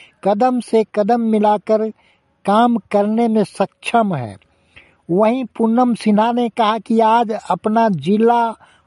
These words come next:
और यह मेला महिला सशक्तिकरण का सशक्त उदाहरण है।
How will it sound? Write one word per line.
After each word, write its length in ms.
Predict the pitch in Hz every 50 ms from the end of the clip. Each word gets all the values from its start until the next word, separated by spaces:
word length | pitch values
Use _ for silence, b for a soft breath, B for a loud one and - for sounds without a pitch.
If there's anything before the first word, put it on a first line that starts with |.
| b -
और 160 | 190 202 214
यह 280 | 208 185 208 233 240 208
मेला 540 | 202 208 208 214 220 226 226 226 233 233 233
महिला 560 | 214 202 202 202 180 202 220 233 233 233 226
सशक्तिकरण 1300 | - - - - 208 185 - - - 208 - _ _ _ - 233 226 196 - - 202 202 220 233 233 233
का 340 | - - 208 196 190 190 208 b b b b b b _ - -
सशक्त 720 | - 214 190 - - - 269 269 - _ _ _ _ 220 202 - _ -
उदाहरण 580 | 190 175 156 139 170 185 202 220 233 226 202
है। 280 | 165 151 135 120 110